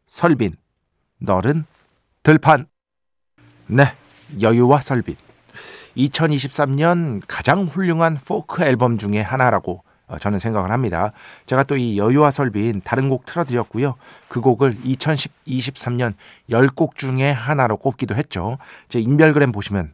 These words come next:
어, 아실 수 있습니다. 자, 오늘 마지막 곡입니다. 박규희 씨의 연주로 마무리를 하도록 하겠습니다. 망고레, 숲속의 꿈.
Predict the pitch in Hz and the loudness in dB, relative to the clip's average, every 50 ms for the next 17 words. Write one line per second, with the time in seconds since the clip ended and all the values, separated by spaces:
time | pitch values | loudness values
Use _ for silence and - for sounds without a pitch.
0 | _ - - 92 87 92 101 - 113 107 - 107 95 - - - 95 80 78 78 | _ -12 -8 -6 -4 -4 -4 -4 -6 -6 -6 -6 -6 -6 -6 -6 -6 -4 -2 -2
1 | 101 - - - - - - - _ - 156 156 139 - _ _ _ _ _ - | -2 -2 -4 -8 -18 -20 -20 -20 _ 2 2 2 2 0 _ _ _ _ _ 0
2 | - 175 180 175 175 190 190 170 185 175 156 147 135 127 113 - - _ - - | 4 6 6 6 6 6 4 4 4 4 4 4 4 4 2 2 0 _ -2 0
3 | 143 135 - _ - 190 185 185 165 - 160 151 - - - - 117 120 135 160 | 0 0 -2 _ -2 0 0 0 0 0 -2 -4 -4 -6 -6 -2 2 4 4 4
4 | 170 165 160 - 127 107 107 113 107 95 101 101 104 120 147 139 - - - _ | 4 2 0 0 0 2 2 2 0 0 -2 0 2 2 2 0 -2 -10 -20 _
5 | _ - 98 104 104 101 101 92 90 87 - 139 151 156 - - - - 95 - | _ 2 4 4 4 4 0 -2 -4 -4 -4 -4 -6 -6 -8 -10 -10 -8 -4 -2
6 | 101 123 135 - - 123 117 104 - 113 107 98 - - - - _ _ - - | -2 -2 -2 -4 -4 -4 -4 -4 -6 -8 -12 -12 -14 -14 -16 -18 _ _ -20 -20
7 | - _ - - 107 107 110 113 113 104 87 73 73 - _ _ _ _ _ _ | -20 _ -4 0 0 2 2 2 0 0 -2 -4 -10 -16 _ _ _ _ _ _
8 | _ _ _ _ _ - - - 147 135 - - - 107 90 120 143 151 139 _ | _ _ _ _ _ -12 -8 -6 -6 -6 -6 -6 -6 -4 -2 -2 -2 -4 -4 _
9 | _ _ _ - 135 110 | _ _ _ -12 -10 -10